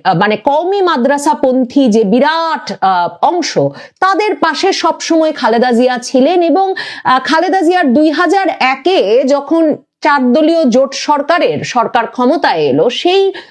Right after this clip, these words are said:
জোটে ছিলেন এই যে মাওলানা মামুনুল হকের বাবা শায়েখ আল্লামা আজিজুল হকের ইসলামী ঐক্য জোট, মানে কওমিপন্থীদেরও একটা আবেগের জায়গা আছে,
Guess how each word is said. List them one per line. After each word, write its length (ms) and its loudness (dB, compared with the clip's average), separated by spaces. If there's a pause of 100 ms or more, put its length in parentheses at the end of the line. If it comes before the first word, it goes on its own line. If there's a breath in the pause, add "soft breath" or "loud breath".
(120)
জোটে 380 2
ছিলেন 400 0 (220 loud breath)
এই 140 2
যে 180 0 (120)
মাওলানা 420 0
মামুনুল 520 2
হকের 400 0
বাবা 640 0
শায়েখ 460 0
আল্লামা 520 0
আজিজুল 400 2
হকের 500 0
ইসলামী 500 0
ঐক্য 360 -2
জোট, 300 2
মানে 220 2 (140)
কওমিপন্থীদেরও 1080 0
একটা 500 -2 (280 loud breath)
আবেগের 640 0
জায়গা 640 -2 (220)
আছে, 500 -2